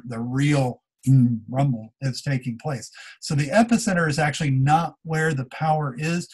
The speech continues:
It's the surface indicator of where underneath the real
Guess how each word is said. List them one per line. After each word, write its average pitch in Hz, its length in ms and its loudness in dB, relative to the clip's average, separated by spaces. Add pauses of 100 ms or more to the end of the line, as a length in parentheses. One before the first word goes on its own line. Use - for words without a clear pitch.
(260)
It's 170 300 -4
the 143 240 2
surface 185 880 0 (180)
indicator 143 720 0 (340)
of 135 340 4 (160)
where 135 420 2
underneath 131 600 0 (400)
the 127 100 -4
real 123 260 -2